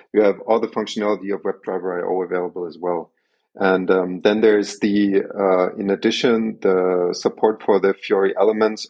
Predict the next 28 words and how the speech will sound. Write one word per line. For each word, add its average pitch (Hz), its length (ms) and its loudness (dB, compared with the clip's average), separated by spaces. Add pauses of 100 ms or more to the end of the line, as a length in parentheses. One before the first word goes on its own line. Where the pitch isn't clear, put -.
O 101 80 -2
Data 95 640 2 (260)
V 98 140 -4
four 92 260 -2
testing 123 460 -4
library 131 580 0 (440)
that 101 120 2
is 98 120 -4
pretty 104 320 0
heavily 104 360 0
used 107 600 0
for 101 120 2
testing 104 460 -2
Fiori 95 460 2
Elements 123 400 0
applications. - 960 -4 (200)
So 92 260 0
that 107 220 2
was, 123 460 -2
um, 104 300 -2
integrated 110 680 0
by 92 160 2
a 95 380 2
colleague 110 460 -2
from 117 160 -4
S 117 180 -4
A 120 80 0
P. 131 300 -10